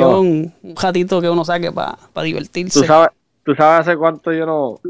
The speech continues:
Speaker 2: yo no voy a un concierto, muchacho?
Speaker 1: Yo no soy muy de esto de los conciertos, pero, pero sí he ido a uno que otro. Pero no soy muy fan de,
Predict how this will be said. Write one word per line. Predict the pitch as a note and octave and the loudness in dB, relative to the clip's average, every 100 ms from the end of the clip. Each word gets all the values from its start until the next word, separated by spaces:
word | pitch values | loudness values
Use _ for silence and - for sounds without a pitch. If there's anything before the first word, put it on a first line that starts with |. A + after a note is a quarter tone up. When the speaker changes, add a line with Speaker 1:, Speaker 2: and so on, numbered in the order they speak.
| F3 C3 | -14 -8
Speaker 2:
yo | C#3 | -4
no | C#3+ C#3 | 0 0
voy | C#3 | 2
a | C#3 | 0
un | C#3 | -2
concierto, | D3 C#3+ D3 C3 G#2+ A2 | -4 -4 -2 -2 -4 -8
muchacho? | A2 G2 - G2+ G#2+ F3+ - - _ _ - - _ | -8 -8 -4 -4 2 2 2 -10 _ _ -20 -20 _
Speaker 1:
Yo | D#3+ D#3+ | -6 -4
no | |
soy | F3 F#3 | 0 2
muy | F#3 F3+ | 2 2
de | F3 | 0
esto | F3 F3+ | 0 0
de | E3+ | 0
los | - | -2
conciertos, | E3 D3+ E3+ F3+ D#3 - | -8 -6 -6 -6 -10 -10
pero, | - - - - - _ _ _ _ _ _ _ _ _ _ _ _ _ - | -10 -8 -12 -14 -20 _ _ _ _ _ _ _ _ _ _ _ _ _ -8
pero | D3+ | -6
sí | D#3 | -2
he | D#3+ | 0
ido | F3 | 2
a | F3 | 2
uno | F3 E3 | 0 0
que | |
otro. | D#3 D#3+ F3 D#3 - _ _ _ _ _ _ _ _ _ _ _ _ _ _ _ _ _ _ _ _ _ _ | -2 -2 -4 -6 -10 _ _ _ _ _ _ _ _ _ _ _ _ _ _ _ _ _ _ _ _ _ _
Pero | D#3+ | -6
no | D3 | -4
soy | D#3 | 0
muy | E3 E3 | 0 0
fan | D#3+ D#3+ | 0 -2
de, | D#3+ D3+ D3 D3 D3 | 0 -2 -2 -2 -4